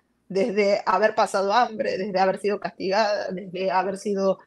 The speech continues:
sometida psicológica y físicamente, ¿no? Eh, es, realmente es, sí, es admiración. Admiro a esa niña que, que, que sobrevivió, ¿no? A todo esto. La verdad que ahora, lo, viéndolo desde afuera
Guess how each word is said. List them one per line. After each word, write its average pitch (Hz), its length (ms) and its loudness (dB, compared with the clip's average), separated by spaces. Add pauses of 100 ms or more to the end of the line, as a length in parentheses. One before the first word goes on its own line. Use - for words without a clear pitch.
(160)
sometida 208 640 -2
psicológica 208 640 -2
y 180 60 -4
físicamente, 208 800 -2
¿no? 202 320 -6 (340)
Eh, 180 420 -2 (1200)
es, - 540 -4 (160)
realmente 262 600 2
es, - 220 -8
sí, 269 280 2
es 220 240 -6
admiración. 196 720 -2
Admiro 214 580 2
a - 180 0
esa 208 220 -6
niña 220 380 -2
que, - 380 -10 (160)
que, 190 460 -6 (1000)
que 240 100 0
sobrevivió, 190 720 0 (260)
¿no? 233 380 -4
A - 160 -6
todo 185 240 2
esto. - 240 -8 (1040)
La 190 100 -4
verdad 185 320 2
que - 80 2
ahora, 233 380 6
lo, 196 160 0
viéndolo 214 500 -2
desde 190 240 -2
afuera 214 380 -2